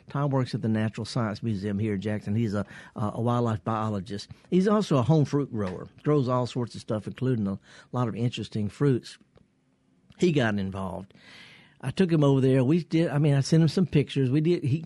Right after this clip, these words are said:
came over. We did scratch and sniff, and we sniffed them. We opened them up. We smelled them. We looked at the leaves. We measured the fruit. We did all sorts of stuff, and he was stumped. So, long story short, um, we did, by doing a lot of research, a lot of help from, from folks,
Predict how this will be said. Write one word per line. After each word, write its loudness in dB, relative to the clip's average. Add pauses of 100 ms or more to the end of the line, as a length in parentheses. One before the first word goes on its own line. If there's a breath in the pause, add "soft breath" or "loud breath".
(140)
came 2
over. 4 (220 loud breath)
We 2
did 2
scratch -2
and -2
sniff, 0
and 0
we 2
sniffed 0
them. 0
We 2
opened -2
them 4
up. 0
We 0
smelled 0
them. 0
We 2
looked -2
at -4
the -4
leaves. 0
We 0
measured 0
the -6
fruit. -2
We -2
did -2 (220 loud breath)
all 0
sorts -4
of -6
stuff, -2 (440 loud breath)
and 4
he 2
was 4
stumped. -6 (340 loud breath)
So, -8
long 0
story 0
short, -2 (400 soft breath)
um, -6
we -4
did, -6
by -6
doing 2
a 2
lot 2
of -2
research, 0
a -8
lot -2
of 0
help -2
from, -10
from -8
folks, -4